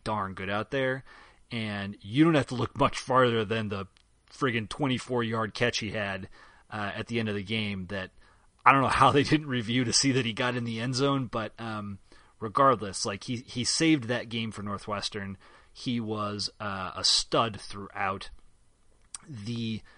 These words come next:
change of pace that Larkin brings, I, I,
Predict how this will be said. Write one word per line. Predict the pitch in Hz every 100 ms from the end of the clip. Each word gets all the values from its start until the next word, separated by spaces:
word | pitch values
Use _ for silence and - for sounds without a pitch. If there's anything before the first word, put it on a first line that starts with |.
| -
change | - 135 139
of | 120 -
pace | - 120 127 -
that | - -
Larkin | 110 113 - 147
brings, | 143 160 165 175 - - - - - - _ _ _
I, | - - _ _ - _
I, | -